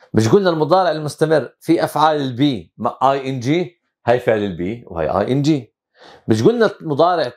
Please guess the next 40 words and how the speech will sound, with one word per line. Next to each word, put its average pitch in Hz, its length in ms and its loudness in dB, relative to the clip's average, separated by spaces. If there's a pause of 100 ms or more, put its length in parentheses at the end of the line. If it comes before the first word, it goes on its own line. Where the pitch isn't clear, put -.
(140)
الم-، 131 300 -2
الزمن 123 440 0
التام 131 560 -2 (360)
لازم 147 380 0
يكون 147 260 -6
فيه 123 380 -4
أفعال 127 360 0
الهاف 113 540 -2 (160)
وفيرب 131 420 0
ثري؟ 143 440 -6 (260)
هاي - 120 0
أفعال 80 300 -4
الهاف 85 280 -2
وهاي 135 260 -2
verb 143 240 -2
ثري. 139 360 -8 (680)
شفتوا 113 240 0
شو 120 120 0
اللي 110 120 0
عملناه؟ 117 520 -4 (280)
مشان 127 220 0
بس 127 180 -6
نعرف 135 200 0
كيف 127 260 -6
ركبنا، 107 500 -2
بس 101 220 -8
مش 98 120 -12
أكثر. - 340 -6 (340)
إذا 107 160 2
بدي 113 300 -2
هاف، 104 360 -4
هاز، 90 380 -2
بين، 123 340 -4
آي 127 340 -4
إن 113 140 -8
جي، 85 260 -6
لأنه 98 240 -2
مستمر، 87 380 -4
ديروا 85 300 0
بالكم. 67 360 -8